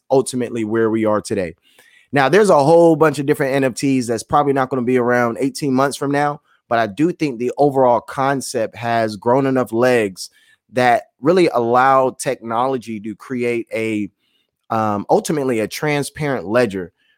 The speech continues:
that displays actual ownership of an asset. It's just digitally, right? And so just think of the things twenty years from now, what that's going to impact. You know, you can get a deed through an N F T.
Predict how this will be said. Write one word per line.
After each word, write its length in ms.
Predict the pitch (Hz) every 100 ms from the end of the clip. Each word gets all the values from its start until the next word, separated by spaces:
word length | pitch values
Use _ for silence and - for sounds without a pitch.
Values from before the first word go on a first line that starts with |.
| _
that 560 | 101 120 120 113 101 _ _ 101
displays 800 | 131 147 - 135 131 123 110 - -
actual 580 | 127 151 - 147 143 135 -
ownership 580 | 139 135 127 - 120 -
of 80 | 110
an 100 | 104
asset. 520 | 110 110 - 92 - _ _ _ _ _
It's 100 | 120
just 400 | - 127 92 85
digitally, 540 | - 127 101 76 62 - _ _ 98
right? 300 | 110 117 110
And 140 | 104
so 560 | - 120 110 107 98 _ _ _
just 160 | 143 -
think 160 | 170
of 80 | 170
the 80 | 139
things 320 | 156 143 135
twenty 260 | - 147 127
years 260 | 123 127 -
from 100 | 110
now, 180 | 107
what 300 | 101 127 101
that's 240 | 95 117 -
going 300 | 123 117 101
to 160 | 117
impact. 520 | 107 92 110 104 - _ _ _ _
You 120 | 110
know, 80 | 107
you 160 | 92 127
can 120 | 123
get 120 | 104
a 60 | 90
deed 460 | 85 131 135 110
through 140 | 135 131
an 80 | 127
N 100 | 127
F 140 | 123
T. 480 | - 139 127 123